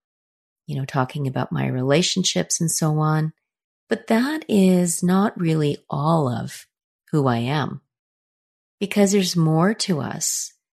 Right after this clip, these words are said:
than what we present to the world, what they see, who our families are, what we do for a living, what we like to do in terms of hobbies.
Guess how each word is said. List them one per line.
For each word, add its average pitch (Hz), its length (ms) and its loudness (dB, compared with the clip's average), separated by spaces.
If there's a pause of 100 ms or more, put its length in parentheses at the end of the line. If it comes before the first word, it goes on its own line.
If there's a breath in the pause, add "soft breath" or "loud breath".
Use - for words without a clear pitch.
(120)
than 135 640 0 (300)
what 143 220 -2
we 147 160 0
present 135 460 -2
to - 160 -2
the 123 140 -4
world, 120 500 -4 (460)
what 143 160 -4
they 139 140 0
see, 135 600 0 (540)
who 147 500 2 (240)
our 135 80 0
families 143 580 0
are, - 320 -8
what 151 180 -4
we 156 120 -2
do 143 180 0
for 143 200 -2
a 135 80 2
living, 135 480 -2 (1400)
what 151 240 -4
we 135 580 0 (360)
like 143 300 2
to - 140 -6
do 135 260 0
in 123 100 0
terms 127 300 -2
of 123 120 -6
hobbies. 135 720 -2